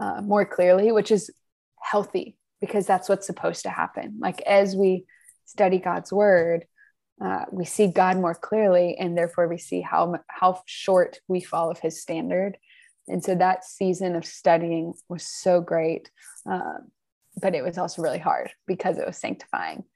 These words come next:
which led me ultimately to where I am now, which is trying to walk humbly as I seek to still grow in knowledge, yes, um, but fall more in love with the God of the Bible than just knowing things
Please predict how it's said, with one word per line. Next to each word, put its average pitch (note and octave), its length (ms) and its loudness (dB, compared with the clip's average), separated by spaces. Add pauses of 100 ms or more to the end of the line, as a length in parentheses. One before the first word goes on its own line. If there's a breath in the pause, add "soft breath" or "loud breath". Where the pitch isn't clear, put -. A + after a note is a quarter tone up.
(240 soft breath)
which G3+ 300 2
led F#3 260 2
me F3 300 -6
ultimately F#3 580 0
to F3 140 -20
where F3 200 -2
I E3 60 -4
am D#3+ 300 -8
now, F3+ 580 0
which - 220 -10
is E3 340 -4 (460)
trying F#3 300 -4
to F3 160 -2
walk F3 420 -2
humbly F#3 560 0
as G3 200 -4
I F3 100 -4
seek - 360 -10
to E3+ 260 -4
still - 320 0
grow F#3+ 320 2
in G3+ 100 0
knowledge, F3+ 380 -2
yes, E3+ 500 -4 (380 soft breath)
um, - 360 -4 (180)
but G3 200 2
fall F3+ 220 4
more F3 140 0
in F3 100 0
love E3+ 200 -4
with F3 160 -2 (360)
the F#3+ 60 2
God E3+ 280 4 (100)
of F3 220 -4
the G3+ 60 0
Bible G3+ 560 0
than F3+ 140 -4
just E3+ 220 -8
knowing E3+ 260 -2
things E3+ 360 -6